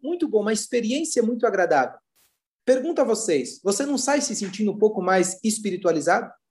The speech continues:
Você não sai se sentindo um pouco mais elevado dos problemas do dia a dia? Você não se sente que você tá um pouco mais próximo de Hashem? Sim ou não?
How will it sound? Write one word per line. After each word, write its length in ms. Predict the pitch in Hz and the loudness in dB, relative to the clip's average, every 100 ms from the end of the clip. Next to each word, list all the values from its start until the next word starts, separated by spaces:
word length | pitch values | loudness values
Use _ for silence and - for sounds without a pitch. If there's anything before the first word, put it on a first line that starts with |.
| _ _ _ _ _ _ _ _ - - | _ _ _ _ _ _ _ _ -6 4
Você 260 | 226 302 | 4 4
não 100 | 294 | -2
sai 220 | 269 302 | 2 2
se 140 | 294 - | 2 -4
sentindo 320 | 233 226 247 | -8 -6 -6
um 100 | 214 | -4
pouco 300 | 269 320 254 | -4 -2 -2
mais 420 | 220 233 202 - - | 2 2 2 -2 0
elevado 680 | 214 190 185 226 247 135 - | 2 4 4 4 2 -4 -16
dos 140 | 185 - | -16 -8
problemas 460 | 180 170 196 160 | -4 -2 -2 -4
do 80 | 143 | -10
dia 160 | 147 135 | -8 -8
a 40 | |
dia? 300 | 170 226 - _ _ _ _ _ _ _ _ | -6 -6 -8 _ _ _ _ _ _ _ _
Você 240 | 247 254 302 | 0 2 2
não 120 | 294 | 0
se 140 | 262 | 0
sente 320 | 220 294 330 247 | -2 -2 -2 -4
que 60 | |
você 80 | 214 | 0
tá 80 | 240 | 0
um 160 | 220 | 2
pouco 240 | 254 254 240 | 2 2 2
mais 240 | 196 - | -2 -2
próximo 420 | - 208 208 170 | 0 0 0 -4
de 60 | 151 | -8
Hashem? 400 | 143 208 262 330 _ _ | -4 0 0 -2 _ _
Sim 200 | - 277 | -6 -2
ou 60 | 240 | 0
não? 260 | 269 - | 0 -4